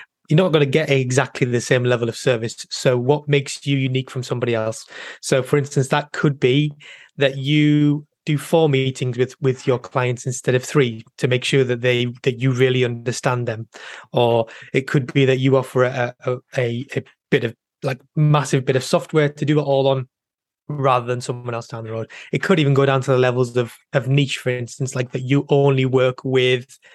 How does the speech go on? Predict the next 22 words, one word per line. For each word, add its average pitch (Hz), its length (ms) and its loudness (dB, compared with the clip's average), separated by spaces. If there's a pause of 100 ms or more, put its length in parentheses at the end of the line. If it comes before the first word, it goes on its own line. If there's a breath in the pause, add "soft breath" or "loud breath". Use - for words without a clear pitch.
(240 loud breath)
I 131 60 0
don't 113 100 -8
know, 120 160 -2
footballers 120 800 -2
or 123 280 4 (300 loud breath)
cricket 143 260 -2
players 117 360 2 (100)
or 131 100 2
something 135 360 0
like 117 140 -2
that. 117 180 -4 (380 loud breath)
Um, 123 400 0
that 151 300 0
would 143 140 2
be 143 80 2
your 131 400 2
unique 127 300 -4
service 123 240 -4
proposition 117 580 -14
because 127 340 -2
you 131 200 0
know 127 720 2